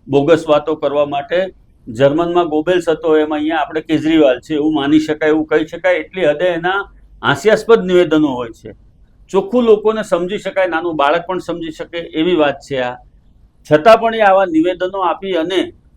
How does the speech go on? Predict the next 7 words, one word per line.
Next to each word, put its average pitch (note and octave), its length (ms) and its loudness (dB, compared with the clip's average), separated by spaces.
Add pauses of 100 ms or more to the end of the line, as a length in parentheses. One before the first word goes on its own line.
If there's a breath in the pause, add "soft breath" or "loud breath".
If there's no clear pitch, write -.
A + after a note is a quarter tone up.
લોકોને F3 500 0
ભ્રમિત D3 440 0
કરવાના F3+ 460 0
પ્રયત્નો D3+ 460 -4
કરતા B2+ 380 -2
રહે G2 280 -10
છે - 240 -20